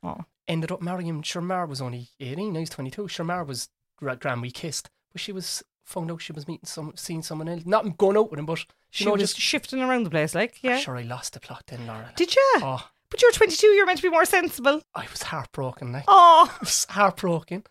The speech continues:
Speaker 2: And I went fucking mad after it. And she, sure, she didn't have a clue. I didn't speak to her. She didn't know <laughs> I was speaking to
Speaker 1: But
Speaker 2: her.
Speaker 1: were you meeting, were you bumping into
Speaker 2: Well,
Speaker 1: each
Speaker 2: yeah,
Speaker 1: other?
Speaker 2: we met up, but nothing serious, you know,
Speaker 1: No,
Speaker 2: very
Speaker 1: but
Speaker 2: casual. But, like,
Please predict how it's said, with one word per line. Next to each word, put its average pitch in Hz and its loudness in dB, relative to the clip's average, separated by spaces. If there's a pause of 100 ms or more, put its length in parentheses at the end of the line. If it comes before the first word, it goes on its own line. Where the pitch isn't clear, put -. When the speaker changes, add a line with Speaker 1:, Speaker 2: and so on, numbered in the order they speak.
(540)
Speaker 2:
And 160 -2
I 151 -2
went 143 -4
fucking - -10
mad 139 -2
after 131 -8
it. 123 -14 (180)
And 147 -10
she, 185 -10
sure, - -12
she - -10
didn't 139 -8
have 127 -4
a 131 -10
clue. 143 -6
I 135 -6
didn't 131 -6
speak 175 -6
to - -4
her. 160 0 (200)
She - -6
didn't 156 -4
know 170 2
<laughs> - 6
I 175 2
was 214 -4
speaking - -4
to - -6
Speaker 1:
But 311 6
Speaker 2:
her. 311 2
Speaker 1:
were 311 4
you 302 0
meeting, 320 -4
were 311 2
you 285 -2
bumping 311 0
into 370 6
Speaker 2:
Well, - 12
Speaker 1:
each 415 6
Speaker 2:
yeah, 554 10 (160)
Speaker 1:
other? 277 10
Speaker 2:
we 453 4
met 359 8
up, 277 8
but 262 4
nothing 269 6
serious, 403 8
you 214 -2
know, 240 10
Speaker 1:
No, 359 6
Speaker 2:
very 339 8
Speaker 1:
but 349 4
Speaker 2:
casual. 247 6
But, 226 4
like, 247 6